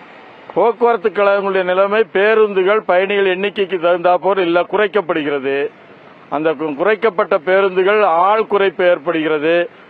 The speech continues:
பேருந்து குறைப்பு ஏற்படுகிறது. இது பொதுமக்களுக்கு கிராமப்புற சேவை பாதிக்கப்படுகிறது.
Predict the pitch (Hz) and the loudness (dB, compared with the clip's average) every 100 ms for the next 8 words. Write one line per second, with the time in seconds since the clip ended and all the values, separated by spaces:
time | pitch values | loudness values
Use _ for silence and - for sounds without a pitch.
0 | - 190 226 226 208 180 190 147 180 165 | -4 0 2 2 0 0 0 0 0 0
1 | 143 160 160 160 175 190 160 202 208 - | -2 -2 -2 -2 -2 -2 -2 -2 -2 -2
2 | 196 180 202 180 180 208 208 180 185 170 | -2 -2 -4 0 0 0 -2 -2 -2 2
3 | 175 185 208 - - - 160 190 226 180 | 2 2 0 -2 -16 -4 0 2 2 0
4 | 190 180 170 170 151 147 151 | -2 -2 0 0 0 0 0